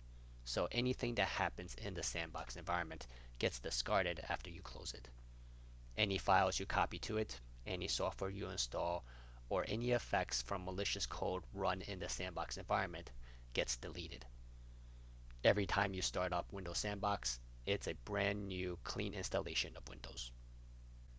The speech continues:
Before enabling Windows Sandbox, you first need to make sure virtualization is enabled in the bios.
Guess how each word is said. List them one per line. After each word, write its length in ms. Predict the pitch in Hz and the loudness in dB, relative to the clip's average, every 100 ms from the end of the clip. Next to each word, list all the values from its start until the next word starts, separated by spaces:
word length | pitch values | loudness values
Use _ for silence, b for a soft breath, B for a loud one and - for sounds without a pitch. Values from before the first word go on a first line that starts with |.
| - - | -14 -4
Before 400 | 101 - 120 120 | -2 4 8 8
enabling 600 | 117 113 107 107 101 98 | 8 4 4 4 2 2
Windows 260 | 95 95 - | 2 2 4
Sandbox, 640 | 92 90 87 87 - - B B B B | 4 6 6 6 2 -2 B B B B
you 120 | 85 | -4
first 360 | - 110 107 107 | 2 4 4 2
need 180 | 98 | 0
to 100 | - | 0
make 220 | 101 95 - | 2 2 4
sure 260 | - 85 | 4 2
virtualization 880 | 87 98 - 117 107 - 92 90 90 | 4 2 2 2 2 4 2 2 0
is 160 | 85 - | -2 -2
enabled 460 | 90 87 87 85 | 0 0 -2 -4
in 120 | 76 73 | -6 -6
the 60 | |
bios. 600 | - 98 - - - - | -4 -4 -4 -6 -4 -6